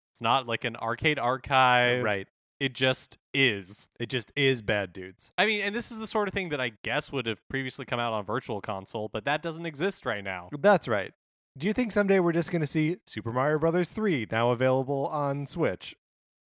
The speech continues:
Speaker 1: Who knows?
Speaker 2: Who kn-, no one.
Speaker 1: Uh, and then on Thursday, March twenty-second, is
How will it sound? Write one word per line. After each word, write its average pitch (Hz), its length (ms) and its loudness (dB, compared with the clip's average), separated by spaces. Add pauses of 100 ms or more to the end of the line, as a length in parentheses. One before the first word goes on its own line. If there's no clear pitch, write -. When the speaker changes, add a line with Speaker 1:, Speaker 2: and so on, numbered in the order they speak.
(460)
Speaker 1:
Who 160 120 -2
knows? 117 540 2 (140)
Speaker 2:
Who 135 160 -6
kn-, 139 180 -10
no 120 140 4
one. 92 320 0 (1080)
Speaker 1:
Uh, 139 380 8
and 151 160 0
then 147 200 2
on 139 220 -2
Thursday, 180 400 2
March 139 260 0
twenty-second, 208 680 -2 (200)
is 135 640 0